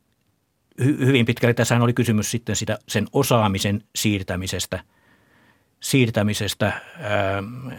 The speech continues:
Israeliin, tänne Jokneam Illitin kylään, joka siellä Haifan lähellä, missä tämä Solttamin tehdas sitten perustettiin. Ja tavallaan se oli siis vielä historiansa mittakaavassa kansainvälisesti ajatellen vielä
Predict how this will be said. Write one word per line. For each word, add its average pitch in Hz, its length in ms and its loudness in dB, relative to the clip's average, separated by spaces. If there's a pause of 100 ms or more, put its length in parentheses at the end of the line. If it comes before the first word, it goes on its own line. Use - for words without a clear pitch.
(120)
Israeliin, 101 800 0
tänne 101 280 -6 (140)
Jokneam 104 540 2
Illitin 101 480 0 (220)
kylään, 104 420 2
joka 95 160 -6
siellä 98 180 -2
Haifan 107 380 0
lähellä, 101 280 -6
missä 113 240 -12
tämä 98 200 -8 (640)
Solttamin 110 640 0
tehdas 113 320 -2
sitten 104 300 -6 (880)
perustettiin. - 840 -6 (640)
Ja 131 60 -8
tavallaan 135 400 4
se 127 60 0
oli 127 120 2
siis 127 260 -6 (1000)
vielä 143 240 4
historiansa 123 560 2
mittakaavassa 117 560 -2
kansainvälisesti 113 580 0
ajatellen 110 380 -4
vielä 120 260 0